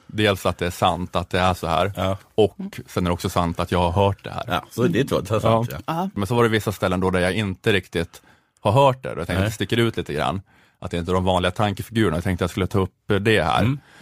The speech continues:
Speaker 3: Mm.
Speaker 1: Alltså lite när, det här när det är lite så här nyskapande, såna här, eh,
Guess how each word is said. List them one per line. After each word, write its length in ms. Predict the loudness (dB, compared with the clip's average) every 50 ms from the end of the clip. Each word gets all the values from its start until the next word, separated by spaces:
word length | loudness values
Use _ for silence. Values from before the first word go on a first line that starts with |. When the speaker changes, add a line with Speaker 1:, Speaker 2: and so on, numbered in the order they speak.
| -8 -4
Speaker 3:
Mm. 160 | -4 -4 -4 -6 -10 -20 -20 _ _ _ _ _
Speaker 1:
Alltså 180 | -2 0 2 2
lite 180 | 2 2 2
när, 300 | 0 0 -2 -2 -2 0
det 60 | 0 2
här 200 | 2 2 2 2
när 120 | 2 2
det 80 | 4 4
är 240 | 4 4 2 0 -4 -10 _ _ _ _ _ _ _ -4 0
lite 180 | 0 2 2
så 60 | 2 2
här 80 | 2
nyskapande, 800 | 4 4 4 4 2 0 0 2 2 2 2 2 -2 -4 -4 -6 -8 -10 _ _ _ -18
såna 340 | -6 -2 0 0 0 0 0
här, 320 | 0 0 0 2 2 0
eh, 60 | 0